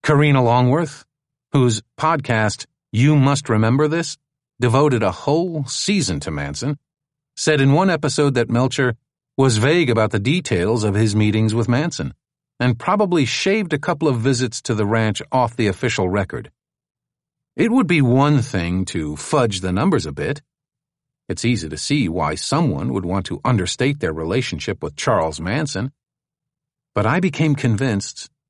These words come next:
that this was graver than that. I found proof that Melcher was much closer to Manson,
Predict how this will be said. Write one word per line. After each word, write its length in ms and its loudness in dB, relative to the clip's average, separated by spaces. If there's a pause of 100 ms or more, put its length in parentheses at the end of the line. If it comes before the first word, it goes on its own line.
(140)
that 100 -10
this 180 -6
was 200 -4
graver 500 0
than 200 -8
that. 340 -10 (1080)
I 140 2
found 340 0
proof 260 0
that 180 0
Melcher 500 2
was 260 0
much 400 0
closer 380 0
to 100 -6
Manson, 680 -2